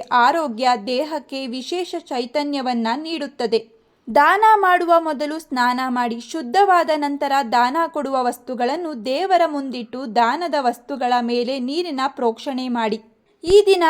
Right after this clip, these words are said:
ಶುದ್ಧ ಮನಸ್ಸಿನಿಂದ ಕೊಟ್ಟವರು, ತೆಗೆದುಕೊಂಡವರು ಉನ್ನತಿಯಾಗಲಿ ಎಂದು ದೇವರಲ್ಲಿ ಪ್ರಾರ್ಥಿಸಿ ದಾನ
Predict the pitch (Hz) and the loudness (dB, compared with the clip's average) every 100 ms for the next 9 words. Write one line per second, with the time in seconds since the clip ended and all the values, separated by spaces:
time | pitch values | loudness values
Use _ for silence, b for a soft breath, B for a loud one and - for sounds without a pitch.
0 | 330 - 320 233 403 392 330 330 311 294 | 0 -2 -6 2 2 2 -2 -4 -4 -4
1 | 277 269 277 277 277 311 269 254 262 254 | 0 -2 0 -6 -2 0 0 -4 -4 -4
2 | 220 339 349 302 277 269 254 269 269 269 | -4 -6 -4 -4 -2 -2 -2 -4 -6 -6
3 | 330 359 330 277 262 262 262 247 226 262 | -4 -4 0 0 0 -4 -6 -4 -4 -6
4 | 202 240 302 370 311 262 254 226 240 226 | -4 -2 0 0 0 -2 -6 -2 0 0
5 | 226 247 330 233 247 262 | -2 -10 -8 -4 0 0